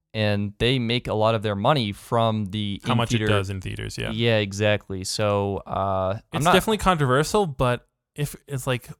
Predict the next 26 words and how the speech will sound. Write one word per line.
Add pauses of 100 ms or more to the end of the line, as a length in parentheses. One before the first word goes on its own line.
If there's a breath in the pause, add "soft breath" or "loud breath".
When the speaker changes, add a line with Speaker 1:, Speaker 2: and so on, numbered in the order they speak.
(100)
Speaker 2:
is
this
the
best
of
tech
for
consumers?
Speaker 1:
It, (100)
it
might
actually
be. (320)
I
think
Speaker 2:
Fifteen
dollars
a
month,
though,
is (160)
pretty
expensive. (240)
Speaker 1:
It
is
expensive.